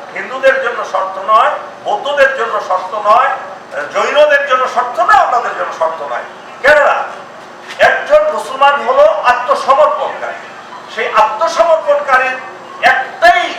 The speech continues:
গুণাবলী থাকতে হবে, প্রত্যেকটা কাজ হবে সে আল্লাহকে ভয় করে করবে, আল্লাহকে হাজির নাজির জেনে করবে। রাতের অন্ধকারে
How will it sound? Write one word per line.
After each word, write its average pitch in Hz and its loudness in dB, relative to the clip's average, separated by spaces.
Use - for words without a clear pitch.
গুণাবলী 320 4
থাকতে 277 2
হবে, 247 2
প্রত্যেকটা - 0
কাজ 330 6
হবে 262 2
সে 214 -4
আল্লাহকে 208 2
ভয় 165 2
করে 151 -6
করবে, 208 2
আল্লাহকে 254 2
হাজির - 0
নাজির 262 2
জেনে 220 -2
করবে। 269 4
রাতের 220 4
অন্ধকারে 262 2